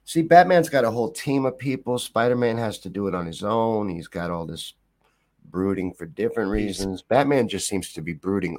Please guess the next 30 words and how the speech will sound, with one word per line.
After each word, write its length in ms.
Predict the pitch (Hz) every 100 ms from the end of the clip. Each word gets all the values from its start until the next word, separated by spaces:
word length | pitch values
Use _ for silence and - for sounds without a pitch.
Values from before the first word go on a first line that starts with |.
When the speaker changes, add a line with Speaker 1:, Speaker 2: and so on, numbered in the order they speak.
| -
Speaker 1:
all 220 | 87 85
the 120 | 76
time. 360 | - 71 50 _ _ _ _ -
Speaker 2:
<laughs> 80 | 170 _ _ _ _ _ _ _ _ _ _ _ _ _ _ _ _
Speaker 1:
You 120 | 82
know, 80 | 80
that's 200 | 92 -
why 140 | 73
I 40 | 71
would 120 | -
pick 180 | - -
Spider-Man, 520 | - 50 50 50 - -
'cause 140 | - 85
he 80 | 104
seems 280 | - 107
Speaker 2:
You 60 | 101
Speaker 1:
to 40 | -
Speaker 2:
know 40 |
Speaker 1:
at 40 | -
Speaker 2:
what? 80 |
Speaker 1:
least 180 | 90 214
Speaker 2:
You're 80 | 208
Speaker 1:
try 160 | - -
to 60 |
Speaker 2:
right, 40 | -
Speaker 1:
have 100 | 208
Speaker 2:
though. 100 | 131
Speaker 1:
a 40 |
regular 300 | 156 78 78
life. 380 | 76 69 -